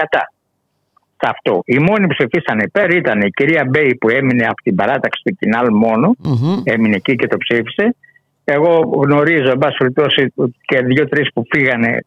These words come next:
Speaker 1: δεν θέλαν να το ψηφίσουν και γι' αυτό φύγανε.
Speaker 2: Μμμ.
Speaker 1: Και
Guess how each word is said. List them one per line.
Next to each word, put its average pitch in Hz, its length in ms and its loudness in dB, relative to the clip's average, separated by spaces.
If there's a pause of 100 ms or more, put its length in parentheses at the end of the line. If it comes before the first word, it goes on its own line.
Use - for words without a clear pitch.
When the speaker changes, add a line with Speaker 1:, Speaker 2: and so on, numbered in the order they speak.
(200)
Speaker 1:
δεν 160 220 0
θέλαν 123 240 2
να - 60 2
το - 80 0
ψηφίσουν 123 440 0
και 117 120 -2
γι' 123 80 0
αυτό 120 280 -2
φύγανε. 127 340 0 (280)
Speaker 2:
Μμμ. 143 340 -6 (240)
Speaker 1:
Και 190 140 0